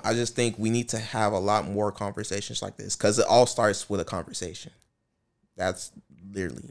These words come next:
because you, you'll be surprised. Like, whoever listens to this podcast might, after they listen to this, they'll be like, "Damn, like,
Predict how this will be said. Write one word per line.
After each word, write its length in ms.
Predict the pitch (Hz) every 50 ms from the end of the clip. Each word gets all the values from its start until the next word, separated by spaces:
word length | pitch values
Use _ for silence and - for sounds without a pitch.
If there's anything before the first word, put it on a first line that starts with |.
| - _
because 400 | - - - 92 85 98 - -
you, 120 | 107 - - - - - - - -
you'll 180 | 113 135 143 135
be 200 | 120 123 131 120
surprised. 600 | - - 101 - - 107 104 98 101 - - -
Like, 200 | 107 98 - - - _ _ _ _ _ _
whoever 300 | 113 127 151 160 156 151
listens 360 | 131 135 147 - 147 131 - -
to 120 | 135 123
this 120 | 120 113 113
podcast 600 | - - 120 117 117 - 123 113 117 120 - - -
might, 260 | 110 107 110 113 - - - _ _ _
after 300 | 113 117 120 - - 123
they 140 | 120 117 110
listen 320 | 107 104 113 123 - 147 127
to 100 | - -
this, 160 | 131 123 -
they'll 80 | - -
be 60 | 98
like, 200 | 101 73 - -
"Damn, 260 | - 101 101 78 - - _ _ _ _ _ _ _ _ _ _ _ _ _ _ _ -
like, 240 | 101 95 - -